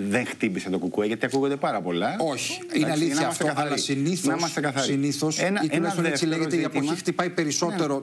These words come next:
Speaker 2: το,
Speaker 1: ναι.
Speaker 2: το Κομμουνιστικό Κόμμα, χτυπάει λιγότερο το Κομμουνιστικό Κόμμα.
Speaker 1: Ας, ας το δεχτούμε οριακά. Ας το
Speaker 2: Εντάξει.
Speaker 1: δεχτούμε οριακά. Το βασικό ζήτημα είναι το εξής, επειδή φαίνεται το ζήτημα της τέταρτης, πέμπτης θέσης, εμείς δεν τα κρίνουμε έτσι τα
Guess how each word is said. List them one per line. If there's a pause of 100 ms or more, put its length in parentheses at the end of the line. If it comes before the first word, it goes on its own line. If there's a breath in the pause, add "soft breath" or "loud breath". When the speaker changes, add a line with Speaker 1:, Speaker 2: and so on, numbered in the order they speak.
Speaker 2:
το,
Speaker 1:
ναι.
Speaker 2:
το
Κομμουνιστικό
Κόμμα,
χτυπάει
λιγότερο
το
Κομμουνιστικό
Κόμμα.
Speaker 1:
Ας, (340)
ας
το
δεχτούμε
οριακά.
Ας
το
Speaker 2:
Εντάξει.
Speaker 1:
δεχτούμε
οριακά.
Το
βασικό
ζήτημα
είναι
το
εξής,
επειδή (120)
φαίνεται
το
ζήτημα
της
τέταρτης,
πέμπτης
θέσης,
εμείς
δεν
τα
κρίνουμε
έτσι
τα